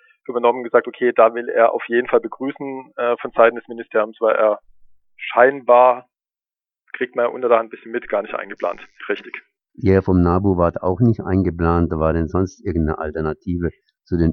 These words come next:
Speaker 2: üblichen Verdächtigen eingeplant?
Speaker 1: Nein, definitiv nicht. Äh, und das ist leider Gottes wirklich kein, kein Einzelfall. Es ist, äh, üblich, dass,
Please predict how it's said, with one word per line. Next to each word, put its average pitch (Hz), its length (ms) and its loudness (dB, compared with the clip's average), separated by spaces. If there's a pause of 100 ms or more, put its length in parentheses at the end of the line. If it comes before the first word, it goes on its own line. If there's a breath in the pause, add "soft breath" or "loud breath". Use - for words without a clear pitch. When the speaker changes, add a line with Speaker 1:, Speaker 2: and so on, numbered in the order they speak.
Speaker 2:
üblichen 82 560 0
Verdächtigen 78 640 -6
eingeplant? 71 600 -8 (340)
Speaker 1:
Nein, 104 280 -12 (180)
definitiv 123 480 -8
nicht. 156 220 -12 (680 soft breath)
Äh, 113 220 -6
und 117 140 -6
das 117 120 -4
ist 110 80 -20
leider 127 400 6 (300)
Gottes 135 320 -2
wirklich 135 220 -10
kein, 127 540 0
kein 120 180 -2
Einzelfall. 156 540 2
Es 120 180 -8
ist, - 280 -20
äh, 123 180 2
üblich, 160 580 -6
dass, 127 160 -2